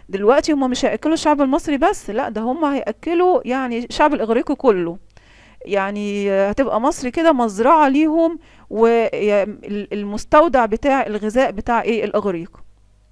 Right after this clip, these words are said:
استخدام وسائل الري الحديثة كالساقية والطنبور،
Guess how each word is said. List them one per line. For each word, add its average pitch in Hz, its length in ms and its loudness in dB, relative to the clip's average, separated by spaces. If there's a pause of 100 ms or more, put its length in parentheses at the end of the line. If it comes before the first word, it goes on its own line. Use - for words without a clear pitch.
(960)
استخدام 311 520 0
وسائل 294 320 2
الري 254 280 2
الحديثة 269 680 -2
كالساقية 269 680 -4
والطنبور، 254 960 -2